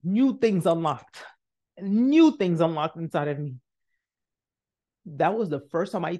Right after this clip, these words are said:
think I started to have compassion for people, and I learned the spirit of grace. Like,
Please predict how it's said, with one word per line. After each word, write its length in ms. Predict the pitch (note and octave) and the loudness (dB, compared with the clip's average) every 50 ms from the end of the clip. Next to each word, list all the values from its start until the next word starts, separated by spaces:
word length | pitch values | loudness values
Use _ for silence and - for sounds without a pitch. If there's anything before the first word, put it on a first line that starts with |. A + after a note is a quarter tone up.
| - | -6
think 180 | - E3+ E3 - | -6 -6 -4 -4
I 80 | D#3+ | -8
started 320 | D#3+ - F3+ D#3+ D#3+ E3 - | -8 -6 -6 -6 -6 -6 -8
to 80 | D#3 | -8
have 240 | D3 D3 D3+ D#3 - _ | -10 -8 -10 -10 -12 _
compassion 640 | - E3+ D#3+ - - F#3 E3+ E3 - - F3 E3+ E3 | -10 -10 -8 -8 -6 -4 -4 -4 -4 -6 -8 -8 -8
for 100 | - D#3 | -10 -16
people, 500 | - - F3+ D#3 - - C#3+ D3+ D3+ _ _ _ _ - _ _ - | -10 -8 -8 -8 -8 -8 -10 -12 -12 _ _ _ _ -20 _ _ -12
and 160 | D#3+ D#3+ D#3 | -8 -6 -4
I 100 | D3+ D#3+ | -4 -4
learned 480 | E3 D#3+ D#3 E3 E3+ E3+ E3 D#3 D#3 - _ _ _ _ _ _ - | -4 -6 -6 -6 -6 -4 -6 -8 -8 -12 _ _ _ _ _ _ -18
the 60 | D#3 | -16
spirit 540 | - - _ _ _ - F3+ E3+ E3 D3+ E3 | -16 -16 _ _ _ -2 -2 0 0 -2 -6
of 180 | D#3+ C3+ B2 - | -10 -12 -12 -8
grace. 500 | - F3 D#3+ E3 - - - - - _ _ _ _ _ _ _ _ _ _ _ _ _ _ _ _ _ _ _ _ _ _ _ _ _ _ _ _ | -6 -6 -6 -6 -8 -14 -20 -20 -20 _ _ _ _ _ _ _ _ _ _ _ _ _ _ _ _ _ _ _ _ _ _ _ _ _ _ _ _
Like, 240 | - C#3 C#3+ C#3 - | -6 -6 -6 -6 -12